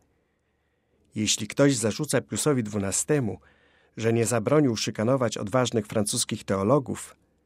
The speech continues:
to powinien też mieć za złe Janowi Dwudziestemu trzeciemu, że nie bronił kompetentnych, otwartych biblistów i to w samym Rzymie.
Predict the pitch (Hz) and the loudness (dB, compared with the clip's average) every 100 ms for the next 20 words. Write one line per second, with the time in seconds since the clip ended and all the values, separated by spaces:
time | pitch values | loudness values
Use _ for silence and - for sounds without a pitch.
0 | _ _ _ _ _ - 214 196 131 135 | _ _ _ _ _ -4 2 4 6 4
1 | 143 143 - 127 117 113 110 110 120 113 | 4 0 -2 0 2 2 2 2 0 2
2 | 110 117 110 110 113 - 117 117 135 - | 2 0 -4 -6 -4 0 0 0 -2 2
3 | 175 127 - _ _ - 110 135 131 123 | 4 4 0 _ _ -4 2 4 4 4
4 | 151 156 151 175 170 175 117 107 101 127 | 4 4 4 2 2 0 0 -2 -2 -4
5 | 135 - 117 - 98 - 117 110 127 180 | -4 -4 -6 -4 -4 -4 -6 -6 -4 -2
6 | - 131 113 - 127 - 117 135 147 170 | -2 -4 -4 -4 -2 2 4 6 6 4
7 | 113 - | 2 0